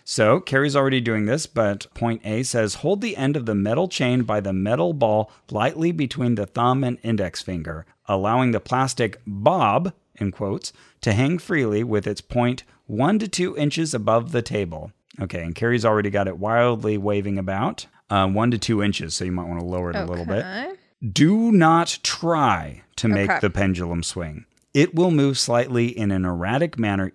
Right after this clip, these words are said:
Speaker 1: even though you are not consciously forcing it to move.
Speaker 2: Mm-hmm.
Speaker 1: Place the game board on the table, open to the black yes, no area. Okay, let's put that out.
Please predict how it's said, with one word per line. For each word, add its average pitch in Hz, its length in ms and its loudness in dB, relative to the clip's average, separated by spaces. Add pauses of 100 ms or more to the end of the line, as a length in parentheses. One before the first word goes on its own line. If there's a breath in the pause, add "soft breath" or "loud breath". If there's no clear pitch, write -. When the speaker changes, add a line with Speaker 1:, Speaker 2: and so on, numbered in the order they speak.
Speaker 1:
even 190 380 -2
though 127 160 2
you 117 220 -2
are 104 140 0
not 117 600 0 (180)
consciously 120 540 -2
forcing 98 400 -4
it 98 120 -10
to 110 100 -6
move. 110 640 -4
Speaker 2:
Mm-hmm. 107 360 -6 (400)
Speaker 1:
Place 160 300 2
the 180 100 0
game 139 260 4
board 120 260 4
on 165 240 2
the 214 80 4
table, 92 560 -4 (280 soft breath)
open 165 380 2
to 139 140 -2
the 113 300 2 (220 soft breath)
black 135 460 0
yes, 123 520 -2
no 131 320 6
area. 80 520 -6 (360)
Okay, 95 300 -4
let's 87 220 -8
put 104 200 -4
that 95 180 0
out. 85 240 -8